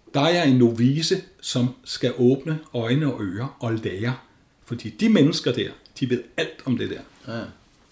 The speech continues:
Speaker 2: Hvor, hvor startede den der eventyrlyst fra? Er det fra hjemmet, eller?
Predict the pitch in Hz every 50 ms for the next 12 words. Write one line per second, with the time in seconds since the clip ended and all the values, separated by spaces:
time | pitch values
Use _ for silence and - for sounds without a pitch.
0 | _ _ _ _ - - _ - 131 160 156 131 151 156 156 - - - - 180
1 | 175 151 143 143 147 143 147 147 135 127 135 151 151 147 - 127 113 107 107 110
2 | - - - 127 123 127 127 - - - - 107 104 - - 104 113 - 196 208
3 | 247 262 - - - 120 - 117